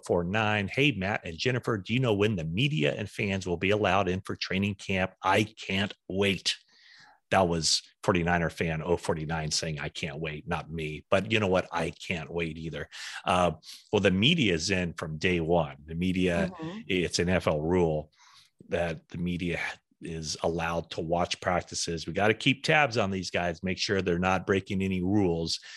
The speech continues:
Speaker 1: So we can i-, be in from day one. Even though Kyle Shanahan has not put together the training camp schedule, I'm hearing that the forty-niners kind of expect,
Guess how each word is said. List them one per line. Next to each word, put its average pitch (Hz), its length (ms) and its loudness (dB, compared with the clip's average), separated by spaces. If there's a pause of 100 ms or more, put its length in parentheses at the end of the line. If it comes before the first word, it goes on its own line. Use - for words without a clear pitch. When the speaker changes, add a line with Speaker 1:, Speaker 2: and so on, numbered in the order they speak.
(140)
Speaker 1:
So 98 140 0
we 101 180 2
can 117 180 -2
i-, 104 220 -2
be 98 160 0
in 87 100 0
from 85 160 -6
day 87 200 0
one. 85 320 -2 (680)
Even 156 280 2
though 123 200 6
Kyle 104 300 0
Shanahan 107 460 -2
has 90 260 -4
not 92 320 0
put 98 160 0
together 92 420 0
the 90 140 -6
training 92 360 -2
camp 87 260 -4
schedule, 95 640 0 (640)
I'm 107 160 2
hearing 95 520 2
that 87 260 0
the 90 60 -8
forty-niners 87 600 -2
kind 90 160 -4
of 85 100 -4
expect, - 680 0